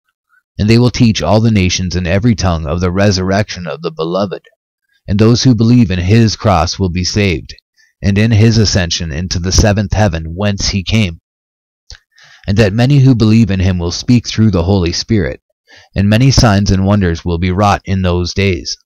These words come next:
And afterwards, on the eve of his approach,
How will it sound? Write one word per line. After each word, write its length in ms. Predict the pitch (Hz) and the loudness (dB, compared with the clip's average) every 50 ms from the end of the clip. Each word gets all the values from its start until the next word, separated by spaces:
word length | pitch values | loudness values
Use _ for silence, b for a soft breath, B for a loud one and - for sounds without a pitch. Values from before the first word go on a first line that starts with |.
| _ _ _ b b b b b b | _ _ _ b b b b b b
And 140 | - 107 120 | 0 2 2
afterwards, 640 | 120 131 131 - - 107 90 80 76 78 87 - | 4 2 2 2 0 0 0 0 -2 -4 -2 -2
on 120 | 95 95 98 | -2 0 0
the 140 | 104 98 - - | 0 -2 -2 -2
eve 280 | 113 123 127 131 123 | 0 2 2 2 2
of 140 | 120 101 85 | 2 0 0
his 200 | 87 107 110 104 | 2 0 2 2
approach, 540 | 120 - - 107 95 78 71 73 - - | 0 -2 0 -2 -2 -2 -4 -6 -10 -12